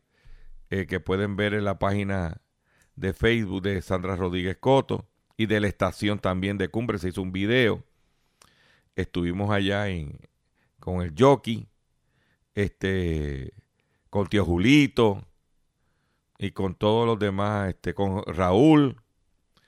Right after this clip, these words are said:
con Henry, que es la nueva adquisición, con todo el personal.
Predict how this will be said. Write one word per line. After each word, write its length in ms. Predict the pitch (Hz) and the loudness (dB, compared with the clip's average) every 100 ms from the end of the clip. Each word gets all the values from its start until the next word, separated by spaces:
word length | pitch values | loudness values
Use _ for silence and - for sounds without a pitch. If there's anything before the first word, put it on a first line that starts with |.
| _ _ _ _ | _ _ _ _
con 260 | - 95 87 | -8 -6 2
Henry, 420 | 143 151 123 110 | 4 4 -2 -4
que 100 | 101 | -2
es 80 | 98 | 0
la 100 | 98 | 0
nueva 240 | 101 104 | 0 -2
adquisición, 840 | - 95 - 87 131 139 143 131 - _ _ _ _ _ _ _ _ - | -4 -8 -8 -8 0 2 2 -4 -12 _ _ _ _ _ _ _ _ -6
con 180 | 98 90 | -6 0
todo 220 | 117 127 | 0 0
el 100 | 123 | 0
personal. 720 | 117 104 113 117 156 160 | -2 -2 -2 0 0 -2